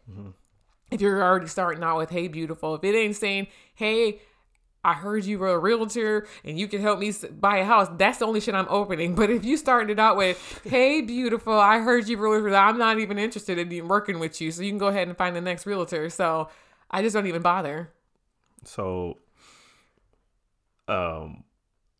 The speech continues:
Speaker 1: I had a, something on top of mind I wasn't mentioning, um, because women also have, you know, guy friends, let's just say,
Speaker 2: Mm-hmm.
Speaker 1: let's flip it around.
Speaker 2: Okay.
Speaker 1: Because you, you know, and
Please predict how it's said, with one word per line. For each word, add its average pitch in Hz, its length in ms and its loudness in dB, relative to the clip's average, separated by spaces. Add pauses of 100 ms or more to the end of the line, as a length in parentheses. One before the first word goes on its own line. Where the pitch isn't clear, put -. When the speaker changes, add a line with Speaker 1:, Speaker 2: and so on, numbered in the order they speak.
(600)
Speaker 1:
I 110 40 -12
had 107 220 -8
a, 85 140 -10
something 95 260 -10
on 87 80 -14
top 95 240 -8
of 92 60 -14
mind 92 300 -6
I 90 60 -4
wasn't 92 260 -8
mentioning, 92 360 -12 (540)
um, 87 420 0 (120)
because 131 360 -2 (1000)
women 117 800 -4 (680)
also 98 1080 -2
have, 95 380 -4 (500)
you 107 120 -8
know, 85 360 -8 (140)
guy 107 300 0
friends, 85 540 -12
let's 82 160 -12
just 233 180 -10
say, 92 80 -4
Speaker 2:
Mm-hmm. 92 180 -4
Speaker 1:
let's 98 140 -6
flip 107 220 -6
it 113 60 -4
around. 95 360 -6
Speaker 2:
Okay. 208 260 -8 (160)
Speaker 1:
Because 104 300 -6
you, 110 200 -6
you 120 120 -6
know, 95 400 -4
and 92 460 -6